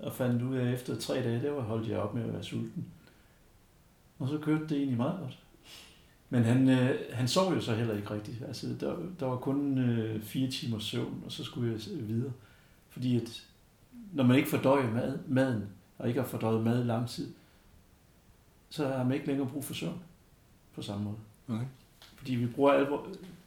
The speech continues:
Speaker 1: meget af vores energi på at fordøje mad.
Speaker 2: Ja.
Speaker 1: Cirka femoghalvfjerds procent af al energien. Det spares jo.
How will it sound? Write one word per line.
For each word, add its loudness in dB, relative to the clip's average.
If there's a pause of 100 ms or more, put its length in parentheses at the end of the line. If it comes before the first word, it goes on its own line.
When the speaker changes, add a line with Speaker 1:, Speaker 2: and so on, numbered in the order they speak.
(180)
Speaker 1:
meget 10
af 2
vores -4
energi 0
på -8
at -10
fordøje -4
mad. -4 (200)
Speaker 2:
Ja. 0 (180)
Speaker 1:
Cirka 0
femoghalvfjerds 0
procent -4
af -2
al -2
energien. -4 (400)
Det -4
spares -2
jo. -8